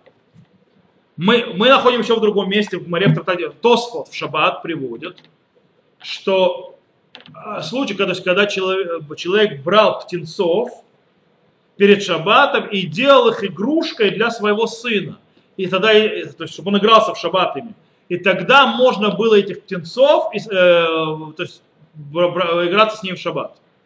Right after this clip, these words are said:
Из этого будет Рав, Рав Моше Файнштейн на вывод, базируясь на это, и отделяя, э, животных, которые мы обычно, то есть, скажем так, там, собака во дворе на цепи, корова в коровнике и так далее, когда, то есть, как бы,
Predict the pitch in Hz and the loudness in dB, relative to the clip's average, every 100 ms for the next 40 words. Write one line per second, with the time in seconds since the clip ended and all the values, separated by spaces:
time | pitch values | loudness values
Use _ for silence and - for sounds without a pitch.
0 | _ _ _ 175 170 214 294 285 214 214 | _ _ _ -2 2 6 6 6 4 4
1 | 240 208 208 208 170 208 202 185 170 151 | 2 2 0 0 0 0 0 -4 -8 -8
2 | 165 165 165 160 135 143 117 139 - _ | -8 -8 -16 -14 -10 -8 -8 -10 -14 _
3 | _ _ _ _ 143 160 156 202 190 - | _ _ _ _ -4 -4 2 2 2 0
4 | 165 131 117 - - 208 220 214 151 135 | -6 -6 -8 -12 -14 -2 2 2 -2 -2
5 | 202 202 247 226 165 117 - _ _ _ | 0 4 4 6 4 -2 -12 _ _ _
6 | _ _ _ _ - 165 156 170 165 160 | _ _ _ _ -20 -16 -2 2 2 2
7 | 160 151 180 196 226 214 - 180 196 185 | 0 -2 0 2 2 0 -6 -4 0 0
8 | 175 175 170 202 - - 151 - 151 151 | 2 0 0 -4 -4 -12 -14 -8 -6 -6
9 | 151 - 135 - 156 175 160 151 143 156 | -8 -8 -14 -12 -2 0 0 -6 -4 -2
10 | 147 139 147 - 247 226 196 - - 180 | -2 -6 -10 -6 -2 2 0 -2 -8 0
11 | 180 175 - - 226 269 214 175 170 165 | 2 2 0 4 6 6 4 -2 -6 -4
12 | 175 302 294 208 190 202 202 202 185 175 | -2 2 2 2 -2 -4 -4 -6 -6 -8